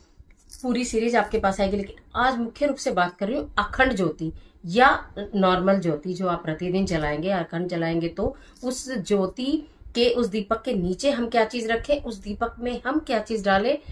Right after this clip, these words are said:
अपनी मनोकामना पूर्ति के लिए, और हम उस दीपक का ख्याल कैसे करें, यानी अखंड ज्योति का जलाने के कुछ नियम हैं, वो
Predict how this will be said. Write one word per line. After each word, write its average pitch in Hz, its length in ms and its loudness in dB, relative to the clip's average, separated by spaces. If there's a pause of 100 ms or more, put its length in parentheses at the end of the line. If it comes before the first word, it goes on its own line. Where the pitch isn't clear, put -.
(180)
अपनी 233 260 0
मनोकामना 220 560 2
पूर्ति 226 360 -6
के 233 160 -4
लिए, 294 240 2 (360)
और 285 260 10
हम 285 320 6
उस 277 400 0 (560)
दीपक 226 400 0
का 269 140 4 (100)
ख्याल 240 320 4
कैसे 240 260 2
करें, 233 200 2
यानी 226 240 6
अखंड 220 320 2
ज्योति 214 240 -2
का 233 220 -2 (360)
जलाने 190 380 6
के 240 120 0
कुछ 233 260 -2
नियम 208 280 2
हैं, 226 160 -4
वो 214 480 0